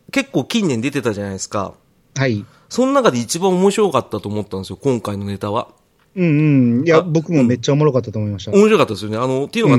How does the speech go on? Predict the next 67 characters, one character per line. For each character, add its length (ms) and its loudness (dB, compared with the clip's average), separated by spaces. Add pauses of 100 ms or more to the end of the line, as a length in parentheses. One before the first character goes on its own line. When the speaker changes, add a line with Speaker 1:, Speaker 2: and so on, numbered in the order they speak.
Speaker 2:
ん。 80 -10
Speaker 1:
田 140 0
中 680 2
さ 180 0
ん 160 -2
の 140 2
猟 220 2
奇 100 -16
的 180 -2
な 120 2
部 140 -4
分 180 -2
が 180 -2
前 120 4
面 220 2
に 100 -4
出 100 -6
て 100 -4
た 100 -6
ん 100 -8
で、 420 -4 (280)
Speaker 2:
う 40 -4
ん。 340 2 (100)
Speaker 1:
あ 140 -2
と 100 2
は 60 4
本 200 2
当 100 -6
に 100 -2
後 220 -4
半 240 2
の 460 4
落 160 0
ち 120 -2
ど 100 2
こ 100 2
ろ 120 2
の、 440 -2 (240)
あ 120 2
の 100 6
セ 140 2
リ 80 -2
フ 60 0
は 80 4
い 80 4
ら 120 4
な 100 2
か 80 2
っ 80 -4
た 80 -6
な 140 -4
と 80 -6
思 120 -6
っ 20 -16
た 100 -10
ん 40 -8
で 40 -12
す 60 -12
よ。 120 -12 (200)
あ 200 -6
の、 200 -4
Speaker 2:
あ 680 -2 (300)
ー。 60 -6
Speaker 1:
あ 100 2
の、 100 2
Speaker 2:
う 20 2
ん。 120 -2